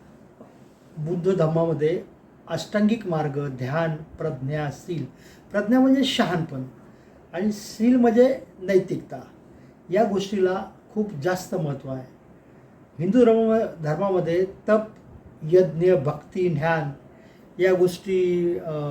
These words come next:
महत्त्व, म्हणजे हिंदू धर-, धर्मामध्ये काय आहे की देवाला तुम्ही खुश करा,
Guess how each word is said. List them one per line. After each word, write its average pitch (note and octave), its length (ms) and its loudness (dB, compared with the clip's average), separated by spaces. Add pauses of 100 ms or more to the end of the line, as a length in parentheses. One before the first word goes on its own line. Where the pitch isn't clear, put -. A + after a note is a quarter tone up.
(200)
महत्त्व, D#3 240 -6
म्हणजे A#3+ 460 4
हिंदू D#3+ 240 -4
धर-, G3 340 -2
धर्मामध्ये F#3+ 480 -4
काय F#3+ 180 -2
आहे E3+ 240 0 (580)
की G#3+ 80 -4
देवाला A3 540 4
तुम्ही A#3 420 2
खुश - 600 4
करा, C#3+ 240 -2